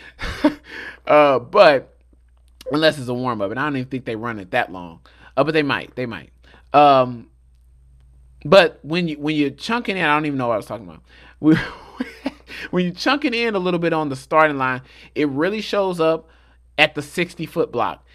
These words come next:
And if you see something that's, like, really kinda off the pace at the sixty, it's probably a good indication that driver, uh, chunked it in a little bit, used that seven-inch real estate that they have to use. And down at the other end of the racetrack, it'll also show on the scoreboard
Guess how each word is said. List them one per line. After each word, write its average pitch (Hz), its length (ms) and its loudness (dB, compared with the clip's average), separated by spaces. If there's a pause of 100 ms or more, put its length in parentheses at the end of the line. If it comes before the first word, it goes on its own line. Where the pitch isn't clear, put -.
(260)
And 131 220 -4 (100)
if 143 160 -4
you 147 100 -2
see 247 200 -4
something 220 460 -4
that's, 156 220 0
like, 120 200 -6
really 196 240 -6
kinda 180 240 -4
off 147 300 -2
the 135 80 -8
pace 165 420 -6
at 131 140 -8
the 127 100 -12
sixty, 175 520 -8 (800)
it's 180 440 -2
probably 196 340 2
a 175 60 -2
good 180 140 -2
indication 165 580 -4
that 143 360 -4
driver, 131 560 2 (360)
uh, 120 260 4 (100)
chunked - 320 -4
it 147 120 0
in 143 120 -2
a 127 40 -2
little 127 180 -4
bit, 113 200 -6
used 127 280 -8
that 135 220 -2
seven-inch 139 680 -6
real 143 200 -2
estate 123 420 -8 (280)
that 123 140 -6
they 127 140 0
have 127 240 0
to 131 80 -10
use. 131 360 -2 (280)
And 139 160 -4
down 254 180 4
at 254 120 -4
the 190 120 -2
other 202 240 4
end 180 180 -2
of 170 60 0
the 151 80 -4
racetrack, 160 500 -4
it'll 139 160 -4
also 147 420 -4
show 139 200 -8
on 127 160 -4
the 113 60 -14
scoreboard 127 640 -4